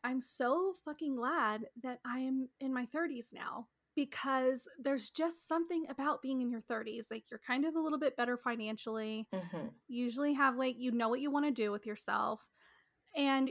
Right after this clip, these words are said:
Speaker 1: you don't care what other people think. It was so sad to me to see all these little girls with, I mean,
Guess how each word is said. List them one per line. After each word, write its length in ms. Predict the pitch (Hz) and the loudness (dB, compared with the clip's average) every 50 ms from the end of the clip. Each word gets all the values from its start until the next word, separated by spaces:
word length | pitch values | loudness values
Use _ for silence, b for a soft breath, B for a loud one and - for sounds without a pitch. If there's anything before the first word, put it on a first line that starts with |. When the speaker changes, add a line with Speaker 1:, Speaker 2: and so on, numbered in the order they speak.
| - _ - | 0 _ -4
Speaker 1:
you 100 | 254 254 | -2 -2
don't 340 | 214 208 269 262 294 294 - | 2 4 4 4 4 2 -6
care 400 | - - - 262 254 240 247 247 | -10 -6 -4 -2 -2 -2 -2 -2
what 140 | 247 240 | -2 -4
other 220 | - 214 226 254 247 | -4 -4 -6 -6 -6
people 300 | - 254 233 - 233 233 | -6 -8 -6 -4 -6 -6
think. 420 | - - - 190 - - _ - _ _ - | -6 -10 -14 -14 -14 -18 _ -20 _ _ -2
It 140 | 311 294 | 0 2
was 180 | 269 294 277 - | 2 2 0 0
so 300 | - - 277 277 302 339 | 0 2 4 4 4 2
sad 400 | 330 - - 294 294 320 320 311 | 2 0 2 2 2 2 0 -4
to 140 | - - 254 | -4 -4 -2
me 200 | 254 233 226 233 | -2 0 -2 -4
to 140 | - - 247 | -2 -4 -4
see 240 | 247 - - 247 - - | -4 -4 -6 -8 -6 -2
all 220 | 220 220 220 233 | 0 2 2 2
these 200 | 254 320 330 330 | 2 2 0 0
little 220 | 330 330 349 370 302 | 0 -2 -2 -2 -2
girls 500 | - 269 233 220 214 247 320 330 - - _ _ _ _ _ _ _ _ _ _ _ _ _ _ _ _ - | 0 0 0 0 0 0 -2 -4 -6 -12 _ _ _ _ _ _ _ _ _ _ _ _ _ _ _ _ 0
with, 400 | 247 226 269 262 254 254 - - - - | 6 8 8 8 8 4 0 -8 -2 0
I 80 | 262 | 4
mean, 380 | 254 262 247 247 247 247 240 | 4 6 6 4 4 2 -2